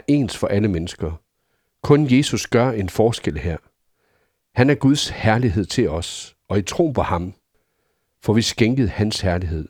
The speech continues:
og dermed har vi fået adgang til Gud og kan kalde ham vores himmelske far.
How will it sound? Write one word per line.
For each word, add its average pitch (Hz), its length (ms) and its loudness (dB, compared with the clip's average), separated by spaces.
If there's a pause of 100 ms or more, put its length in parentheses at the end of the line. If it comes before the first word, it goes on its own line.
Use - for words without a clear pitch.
(460)
og - 140 -6
dermed 107 400 4 (400)
har 87 100 0
vi 87 80 2
fået 90 320 -2
adgang 95 460 -2
til - 140 -10
Gud 120 280 0 (420)
og - 120 -4
kan 104 120 -2
kalde 87 260 0
ham 104 320 -2
vores 85 240 -4
himmelske 85 360 -6
far. 76 380 -8